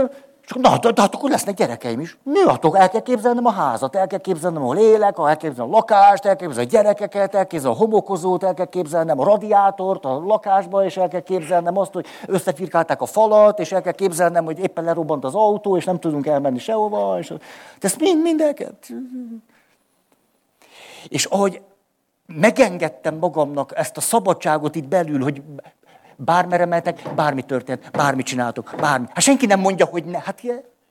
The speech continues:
hát, de pontosan, hogy így van. Hát ez a realitás, hogy, hogy elmegyek holnap a püspökhöz, és azt mondom, hogy ennyi volt. Hát ki akadályoz meg?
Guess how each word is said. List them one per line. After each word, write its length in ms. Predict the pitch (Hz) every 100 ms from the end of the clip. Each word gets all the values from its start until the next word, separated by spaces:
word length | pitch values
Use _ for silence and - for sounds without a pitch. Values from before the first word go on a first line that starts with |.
| _ -
hát, 140 | - _ _
de 100 | 135
pontosan, 640 | 175 - 320 311 - - 180
hogy 180 | 156 139
így 220 | 131 113
van. 300 | 117 120 135 _ _ _ _
Hát 140 | 143
ez 100 | 226
a 60 | 226
realitás, 680 | 269 269 175 156 160 147 -
hogy, 220 | 156 175 - -
hogy 240 | 180 - -
elmegyek 400 | 269 254 170 156
holnap 260 | 214 180 208
a 60 |
püspökhöz, 500 | - 254 - 254 262
és 120 | 254 -
azt 140 | -
mondom, 200 | 180 240
hogy 80 | 262
ennyi 200 | 127 196
volt. 340 | 160 95 - _ _ _ _
Hát 140 | - -
ki 140 | - 220
akadályoz 600 | 233 233 233 226 226 226
meg? 320 | 220 104 92